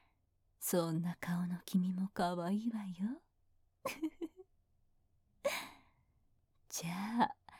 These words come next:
そんな素直になれたいい子は、姉様が、絞り殺して、あげる。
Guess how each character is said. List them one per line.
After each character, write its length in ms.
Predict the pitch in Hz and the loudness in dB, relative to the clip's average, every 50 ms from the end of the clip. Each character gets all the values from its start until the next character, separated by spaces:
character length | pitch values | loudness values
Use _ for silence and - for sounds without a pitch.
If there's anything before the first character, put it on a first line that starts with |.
| - - _ _ _ _ _ _ _ _ _ _ | -20 -20 _ _ _ _ _ _ _ _ _ _
そ 320 | - - - 202 196 196 | 0 4 6 8 10 10
ん 120 | 202 202 196 | 10 10 8
な 100 | 202 202 | 6 2
素 200 | - - - 226 | 2 4 4 4
直 240 | 220 220 208 190 165 | 6 6 2 2 2
に 120 | 165 - | 2 4
な 140 | - 170 180 | 4 4 4
れ 100 | 190 - | 2 2
た 180 | - - - | 0 -2 -2
い 240 | - - 160 180 202 | 0 2 4 4 4
い 60 | 202 | 2
子 160 | - _ - 151 | 0 _ -4 -4
は、 880 | 139 131 131 - 156 170 196 220 240 247 247 240 220 208 190 190 208 214 _ _ - - _ _ _ _ _ _ _ _ _ _ _ _ - 196 | -4 -4 -4 -4 -2 -2 -2 -2 -2 -2 -2 0 -2 -2 -4 -8 -12 -16 _ _ -20 -20 _ _ _ _ _ _ _ _ _ _ _ _ 6 6
姉 340 | 185 165 170 185 190 202 | 8 8 8 6 4 2
様 480 | 202 - - 185 175 165 151 147 143 - - - | 0 0 0 0 0 0 -4 -8 -10 -12 -4 0
が、 440 | 156 160 180 196 196 180 170 165 - _ - - - - - _ _ _ _ _ _ _ _ _ _ _ - | 0 0 2 0 -2 -4 -6 -10 -14 _ -20 -20 -20 -20 -20 _ _ _ _ _ _ _ _ _ _ _ 0
絞 600 | - - - - - - 175 160 - - 165 156 165 | 4 6 8 10 10 10 10 8 8 8 4 4 4
り 160 | - - - - | 0 -4 -8 -8
殺 320 | - - 202 208 220 226 - | -8 -6 -6 -6 -6 0 2
し 160 | - - - - _ | 2 2 2 -2 _
て、 360 | - - 208 196 185 - - - - - - - - _ - _ - - - - - _ _ _ _ _ _ _ _ _ _ _ _ _ _ - - | -2 0 0 0 0 -4 -8 -14 -20 -20 -20 -20 -20 _ -20 _ -20 -20 -20 -20 -20 _ _ _ _ _ _ _ _ _ _ _ _ _ _ -2 2
あ 380 | - 143 139 - - - - - - _ _ - - - - _ _ _ _ _ - _ _ - | 4 4 4 2 -2 -8 -12 -16 -20 _ _ -20 -20 -20 -20 _ _ _ _ _ -20 _ _ 0
げ 240 | - 156 160 170 - - - - - - - - _ - - - - - - - - - - - - - - - | 2 2 2 2 -2 -8 -12 -18 -20 -20 -20 -20 _ -20 -20 -20 -20 -20 -20 -20 -20 -20 -20 -20 -20 -4 4 4
る。 280 | 170 160 185 214 247 | 4 4 4 0 -4